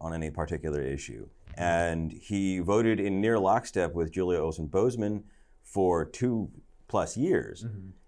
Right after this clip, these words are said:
Speaker 1: And, uh, so, yeah, it, an interesting choice. I don't wanna get too far into the speculation about how this came about, but I will say, um,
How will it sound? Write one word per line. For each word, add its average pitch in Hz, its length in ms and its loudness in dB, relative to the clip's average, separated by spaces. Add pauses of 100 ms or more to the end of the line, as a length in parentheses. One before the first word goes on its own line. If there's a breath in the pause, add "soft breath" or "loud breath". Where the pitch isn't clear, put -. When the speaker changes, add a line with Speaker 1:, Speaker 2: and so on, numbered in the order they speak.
(140)
Speaker 1:
And, 92 420 4
uh, 85 240 4
so, 117 140 2
yeah, 80 160 4
it, 92 220 -8
an 101 160 -6
interesting 131 380 0
choice. 110 540 2
I 98 80 2
don't 123 80 6
wanna 127 120 2
get 110 140 2
too 117 140 0
far 104 200 2
into 92 140 -2
the 90 100 -6
speculation 82 920 0
about 73 420 0
how 95 380 2
this 87 160 0
came 80 240 -6
about, 76 280 0
but 76 120 -2
I 78 60 0
will 104 200 2
say, 85 480 2 (560 soft breath)
um, 80 500 2